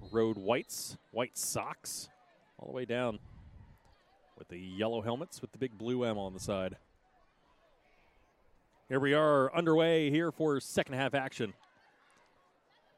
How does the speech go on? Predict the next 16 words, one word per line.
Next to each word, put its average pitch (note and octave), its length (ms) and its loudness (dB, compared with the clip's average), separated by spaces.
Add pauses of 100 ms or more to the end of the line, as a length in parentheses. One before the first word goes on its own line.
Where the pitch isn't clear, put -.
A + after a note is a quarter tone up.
(120)
Firing B2+ 360 0
out C#3 200 0 (360)
into C#3 240 0
the B2+ 100 2
flat. D#3 380 6 (260)
Ball F3 260 10
is C#3 160 4
dropped. E3 680 8 (1200)
And G#2 100 -6
they're B2+ 140 2
gonna C#3 160 2
say D3 180 2
it's C3 140 2
an B2 60 0
incomplete C#3 500 -2
pass. G2+ 540 0